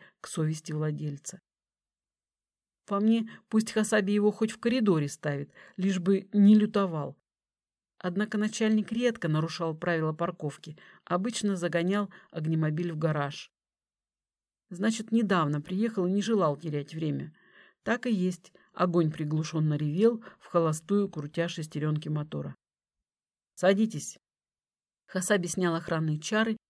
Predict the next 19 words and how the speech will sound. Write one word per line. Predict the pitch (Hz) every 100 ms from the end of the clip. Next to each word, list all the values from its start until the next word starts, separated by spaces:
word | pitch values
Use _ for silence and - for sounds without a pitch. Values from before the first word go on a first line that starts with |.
| _ _ _ -
и | 165
отпер | 175 - 170
машину. | 160 160 - 147 143 - _ _ _ _ _ _ _ _ -
Она, | 185 220
словно | 220 220 208 208
верный | 202 220 220
пес, | 220 202 165 156 - -
отозвалась | 170 165 175 170 170 160
на | 165
едва | 160 160 196
заметное | 180 170 175 175 160
касание | 156 151 165 165 160
брелока. | 156 151 147 - 151 _ _ _ _ _ _ _ -
"Эм... | 180 175 170 165 160 160 151 - _ _ _ _ _ _ _ _
а | - 220
может, | 226 233 233 226 226
лучше | 226 226 226
в | -
кабинете?" | 226 214 240 254 226 143 156